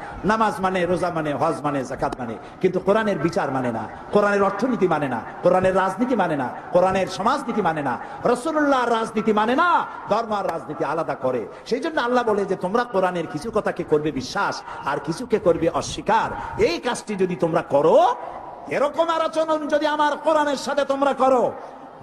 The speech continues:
দুনিয়ায়, তাহলে তোমাদেরকে লাঞ্ছনার জীবন দেওয়া হবে আর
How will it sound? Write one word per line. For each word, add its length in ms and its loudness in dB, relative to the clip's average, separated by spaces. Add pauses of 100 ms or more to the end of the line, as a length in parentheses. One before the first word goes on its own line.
(120)
দুনিয়ায়, 460 0
তাহলে 320 0
তোমাদেরকে 500 -2
লাঞ্ছনার 580 -2
জীবন 320 -2
দেওয়া 220 2
হবে 280 0 (220)
আর 160 0